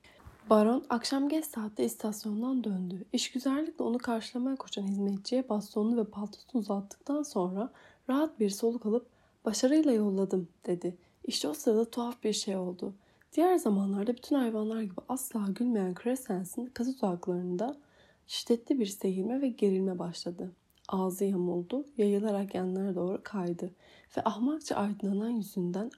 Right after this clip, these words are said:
aleni ve hayvani bir fütursuzlukla öyle bir sırıtma taştı ki Baron bu manzara karşısında şaşırıp rahatsız oldu.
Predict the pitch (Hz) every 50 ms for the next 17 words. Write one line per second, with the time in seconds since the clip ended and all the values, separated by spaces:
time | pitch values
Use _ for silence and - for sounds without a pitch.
0 | - - 202 196 202 226 262 277 254 220 247 254 - _ - - 202 196 196 202
1 | 202 220 254 277 269 254 240 226 214 - - - - 208 202 - - 202 202 202
2 | 226 254 254 - - 190 214 226 - - - - _ _ _ - 262 294 311 311
3 | 262 226 226 226 226 - - 220 202 196 196 - 220 214 - 208 196 196 - -
4 | 277 269 - - 185 190 - _ - - _ _ _ _ - 196 190 208 226 262
5 | 277 294 294 285 262 240 226 233 - 247 254 247 - 214 175 180 180 - - 214
6 | 214 - 208 196 - - - 240 240 214 202 185 190 185 180 - - - 180 175
7 | 175 175 165 - 185 190